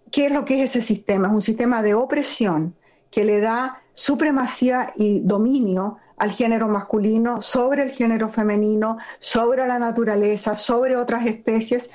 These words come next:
y sobre otras, otros hombres también, porque no todos son parte de esa, del poder del patriarcado, solo algunos.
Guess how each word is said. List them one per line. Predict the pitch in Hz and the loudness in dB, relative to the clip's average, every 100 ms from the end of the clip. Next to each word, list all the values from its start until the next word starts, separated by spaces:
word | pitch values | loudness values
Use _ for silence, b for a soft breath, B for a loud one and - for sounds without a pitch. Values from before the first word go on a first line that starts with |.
| B B B | B B B
y | 226 | 0
sobre | 302 302 294 | 2 2 2
otras, | 294 294 311 - | 2 -2 -4 -2
otros | - 269 262 - | -2 0 -2 0
hombres | 294 285 285 | 2 2 0
también, | 247 233 320 240 180 B B | 0 2 2 0 -2 B B
porque | 214 214 | -4 0
no | 262 330 | 0 0
todos | 320 311 320 175 | 0 0 2 0
son | - 190 190 | 0 -2 0
parte | 214 214 202 175 175 B B | 0 0 0 -2 -2 B B
de | 185 202 208 | 2 2 2
esa, | 214 214 190 - _ - _ | 0 -2 -2 -6 _ -20 _
del | 202 202 - | 0 0 2
poder | 196 190 233 220 | 2 2 2 0
del | 196 | -2
patriarcado, | 190 185 190 185 - 320 208 165 185 | -2 -2 -2 -2 -2 0 0 -2 -4
solo | - - 220 | -4 0 2
algunos. | 208 233 330 185 151 | 2 2 0 0 -4